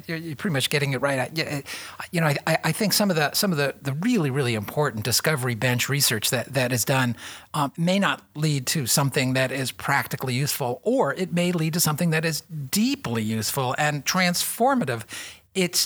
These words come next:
there are so many steps between discovery of the conformation of the epitope on the surface of a particular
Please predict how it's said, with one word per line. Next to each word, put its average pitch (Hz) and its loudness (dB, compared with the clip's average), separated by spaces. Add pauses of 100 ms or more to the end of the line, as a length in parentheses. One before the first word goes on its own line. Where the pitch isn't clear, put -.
there 175 2
are 170 4
so 220 2
many 202 2
steps - 2
between 160 0
discovery 160 2
of 135 -2
the 139 -4
conformation 147 0
of 131 -6
the 135 -4
epitope 143 -2
on 135 0
the 135 -2
surface 143 -2 (340)
of 180 0
a 170 0
particular 151 0